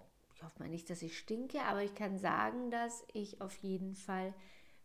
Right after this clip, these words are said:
viel, viel mehr Stiche habe als mein Mann und andere. Ich schwitze halt und das mögen die.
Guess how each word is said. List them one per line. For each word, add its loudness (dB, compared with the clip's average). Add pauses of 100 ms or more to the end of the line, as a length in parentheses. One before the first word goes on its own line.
viel, 12
viel 4
mehr 4
Stiche 2
habe 2 (640)
als -2
mein -2
Mann 0
und -4
andere. -2 (1800)
Ich 2
schwitze 4
halt -2 (800)
und -2 (1080)
das -4
mögen 2
die. -8